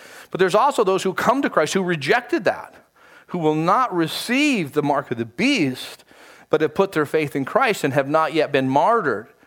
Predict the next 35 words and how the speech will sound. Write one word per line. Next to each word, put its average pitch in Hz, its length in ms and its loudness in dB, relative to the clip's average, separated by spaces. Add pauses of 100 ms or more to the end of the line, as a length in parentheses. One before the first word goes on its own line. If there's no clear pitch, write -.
(380)
because 135 260 -4
there 151 100 2
will 151 120 0
be 156 100 2
a 135 80 2
very 170 260 2
aggressive 151 680 -2
movement 131 580 -4 (460)
to 135 240 -2
eradicate 135 600 -2
Christians, - 440 -12
people 127 220 -8
that 120 100 -10
come 147 180 -4
to 143 60 -6
Christ - 540 -4 (440)
during 165 420 0
the 160 80 -2
tribulation 127 540 -4
period. 104 440 -8 (600)
And 151 140 -2
so 185 380 2
those 190 360 0
who 190 140 0
have 175 260 0
this 160 160 -2
seal, 214 240 -2
now 156 120 0
we 254 320 0 (360)
have 190 340 0
the 156 100 -2
seal 147 760 -2 (220)
as 143 160 -4
Christians 147 560 -4
now 185 540 0